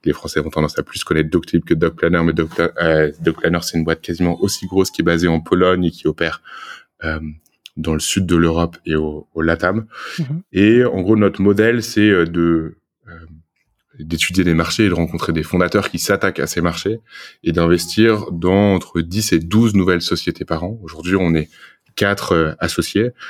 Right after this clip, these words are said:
Speaker 1: Chacun d'entre nous, euh, ajoute deux ou trois nouvelles sociétés dans notre portefeuille qu'on appelle la,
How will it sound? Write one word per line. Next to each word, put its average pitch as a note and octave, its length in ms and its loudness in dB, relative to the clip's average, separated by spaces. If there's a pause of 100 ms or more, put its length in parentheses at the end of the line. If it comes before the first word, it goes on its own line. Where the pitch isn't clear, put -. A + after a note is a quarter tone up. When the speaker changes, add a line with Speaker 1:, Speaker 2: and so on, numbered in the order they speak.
(160)
Speaker 1:
Chacun F#2 340 -2
d'entre F2 380 0
nous, G#2+ 480 6
euh, D#2+ 200 -2 (1000)
ajoute F2 540 0
deux D#2+ 200 0
ou G#2+ 140 2
trois F#2 240 0
nouvelles F2 300 2
sociétés - 440 -2
dans E2 160 2
notre D2+ 160 0
portefeuille F#2 480 0
qu'on E2 160 -2
appelle D#2+ 320 2
la, D2 300 -4